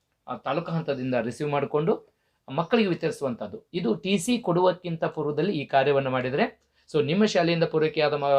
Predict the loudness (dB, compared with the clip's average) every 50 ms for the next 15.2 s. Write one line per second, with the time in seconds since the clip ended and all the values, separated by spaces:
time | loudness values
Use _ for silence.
0 | 4 4 2 0 -2 -4 -4 -6 -8 -8 -8 -8 -6 -6 -4 -4 2 4 4 4
1 | 4 4 2 2 0 2 4 4 4 4 4 2 -2 -4 -6 -8 -8 -6 -8 -8
2 | -8 -10 _ _ _ _ _ -6 -6 -4 0 0 2 4 4 2 2 2 4 4
3 | 4 4 4 4 2 2 2 0 2 2 4 4 4 4 4 2 2 0 2 0
4 | 0 0 -2 -2 -2 -2 -4 -4 -2 0 0 0 0 0 -2 -2 -2 0 2 0
5 | 0 -2 -4 _ _ _ _ _ -6 -4 -4 0 4 6 6 6 6 4 0 -4
6 | -4 -4 -4 -2 -4 -4 -6 -6 -8 -4 -2 -2 0 0 -2 -2 -4 -6 -4 0
7 | 2 4 4 4 2 0 -4 -4 -4 -4 -8 -8 -10 -8 -8 -8 -10 -12 -12 _
8 | -16 -16 -16 -18 -18 -6 -2 0 2 4 4 4 4 2 0 0 0 0 0 -2
9 | -2 -2 -2 -2 -2 0 0 0 2 2 0 -2 -2 -4 -6 -6 -6 -6 -4 -4
10 | -2 -2 -2 -2 -2 -2 -2 -2 0 2 0 0 0 -4 _ _ _ _ _ _
11 | _ _ -2 0 2 2 2 4 4 2 2 2 2 0 -2 -2 0 0 0 0
12 | -4 -6 -8 -8 -8 -8 -6 -6 -6 -6 -6 -8 _ _ _ _ _ _ _ _
13 | _ 2 4 4 4 2 -2 -2 -2 0 -2 -2 -4 -6 -6 -4 -2 -2 -2 -4
14 | -8 -12 _ _ _ _ -8 -6 -4 -2 0 0 0 0 0 -2 -2 0 0 0
15 | 0 0 0